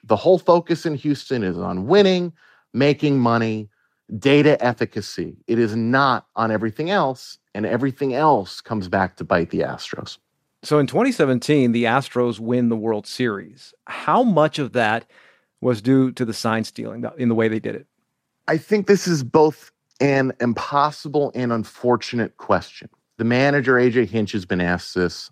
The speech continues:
Speaker 1: on the record. He said, "We probably will never know,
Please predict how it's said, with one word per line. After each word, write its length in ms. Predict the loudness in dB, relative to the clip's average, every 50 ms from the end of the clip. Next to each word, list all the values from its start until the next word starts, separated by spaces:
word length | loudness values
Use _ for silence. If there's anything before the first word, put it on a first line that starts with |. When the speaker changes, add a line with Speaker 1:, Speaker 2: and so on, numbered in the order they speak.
| _ -6
Speaker 1:
on 240 | -2 0 2 2 0
the 80 | 0 -2
record. 480 | -2 -2 -2 -2 -4 -4 -4 -4 -4
He 140 | -6 -8 -12
said, 440 | -16 -12 -2 0 0 0 0 -2 -6 _ _ _ _ _ _ _ -8
"We 260 | -4 -2 0 0 0
probably 600 | -2 -2 -2 0 2 2 2 2 0 0 0 0
will 160 | 0 0 -2
never 340 | -2 0 0 0 0 0 -2
know, 460 | -2 -2 -2 -2 -2 -4 -6 -8 -12